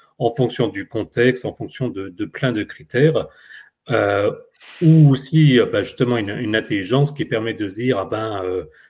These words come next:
j'ai pas d'exemple concret en tête, mais de, de savoir, voilà, il est telle ou telle heure où on a tel ou tel endroit. Je, j'avais vu passer, par exemple, des, des choses qui se font d'ailleurs déjà maintenant, mais de dire, euh, bah, si, euh,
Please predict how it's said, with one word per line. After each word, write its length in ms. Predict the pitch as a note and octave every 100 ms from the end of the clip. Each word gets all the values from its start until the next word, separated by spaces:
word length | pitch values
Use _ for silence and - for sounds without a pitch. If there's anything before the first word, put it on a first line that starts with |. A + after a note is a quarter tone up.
| _
j'ai 140 | -
pas 140 | D3 A#2+
d'exemple 340 | A2 A2+ A#2
concret 280 | B2 A2 A#2
en 120 | A2
tête, 360 | G#2+ C#3+ C#3+ -
mais 140 | G#2
de, 340 | G2 G2 G2 - - _ _
de 80 | A2
savoir, 340 | - A2+ A#2+
voilà, 260 | G#2+ A2+ B2+
il 160 | A2 G#2+
est 180 | A2
telle 160 | - B2
ou 80 | A#2+
telle 240 | - A#2+
heure 240 | B2+ C3+ G2+
où 40 |
on 140 | G#2
a 160 | G#2+ G#2
tel 240 | G2+ B2+
ou 80 | A#2
tel 220 | G2+ A#2
endroit. 500 | G2 F#2+ F#2+ C3 D3 - _
Je, 240 | - A#2
j'avais 220 | G2+ G#2+ G#2+
vu 120 | A#2+
passer, 440 | B2 G#2+ - C3+
par 180 | B2+ G2+
exemple, 380 | G#2 G#2+ A#2 F#2+
des, 380 | G2 F#2+ F#2+ -
des 80 | G#2+
choses 300 | - C#3 B2+
qui 100 | -
se 80 | -
font 160 | B2
d'ailleurs 300 | G#2+ G2 G2
déjà 240 | F#2+ F#2+ F#2+
maintenant, 340 | G2 - D3
mais 140 | G#2+
de 120 | F#2+ G#2
dire, 320 | A2+ B2 A2
euh, 180 | F#2+ G2 _ - - _
bah, 120 | A2
si, 500 | G2+ - - B2 A2+
euh, 180 | G#2+ G2